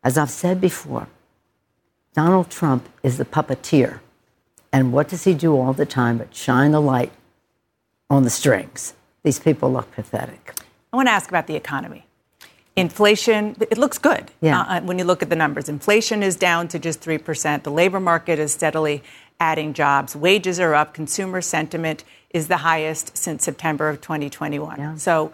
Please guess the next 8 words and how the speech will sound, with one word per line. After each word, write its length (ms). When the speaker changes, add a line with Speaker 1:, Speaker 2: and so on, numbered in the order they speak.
Speaker 2:
there's 100
a 60
lot 260
for 360
President 380
Biden 320
to 100
tout. 460